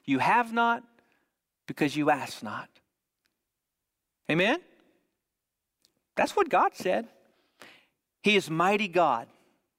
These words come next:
Mighty God. I think of, uh, Mighty Mouse when I read this.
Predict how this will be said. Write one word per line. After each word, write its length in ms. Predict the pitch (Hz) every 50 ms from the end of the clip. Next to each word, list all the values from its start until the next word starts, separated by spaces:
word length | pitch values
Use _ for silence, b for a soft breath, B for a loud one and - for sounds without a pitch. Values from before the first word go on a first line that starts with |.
| b b b b b b
Mighty 360 | - - 254 262 262 262 240
God. 420 | 156 180 175 139 117 - - - - B B B B B B B B
I 140 | - 202 240
think 320 | - - 277 262 240 -
of, 260 | 208 180 165 139 143
uh, 120 | 156 143 131
Mighty 320 | 139 156 160 160 147 143
Mouse 340 | 135 123 120 117 117 - -
when 100 | 131 123
I 40 | 120
read 240 | 120 123 123 113 107
this. 400 | 117 113 - - - - -